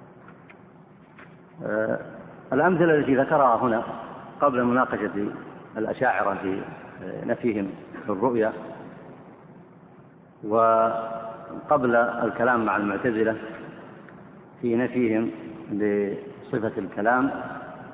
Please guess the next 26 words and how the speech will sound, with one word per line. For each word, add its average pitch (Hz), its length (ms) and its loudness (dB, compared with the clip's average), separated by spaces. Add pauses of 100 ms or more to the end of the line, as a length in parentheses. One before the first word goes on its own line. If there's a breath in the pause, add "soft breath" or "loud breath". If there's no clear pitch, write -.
(880)
واعتراض 117 500 2
المصنف 110 500 2
عليهم 107 420 2 (220)
وبيان 113 300 2
وجه 107 220 2
الحق 107 300 0
في 98 180 -2
هذا، 131 500 0 (960)
نبتدئ 131 840 2
بما 117 280 4
ذكره 123 580 2 (180)
من 113 240 2
قوله: 117 380 2
"ومثله 113 540 2
في 107 160 0
ملة 113 240 4
الإسلام 120 600 2 (320)
مذاهب 110 340 2
الظاهرية 104 580 2
في 101 200 -2
إثبات 98 280 0
الجوارح 101 460 2
للرب 98 380 0
المنزه 101 500 0
عن 98 140 0
النقائص 107 440 0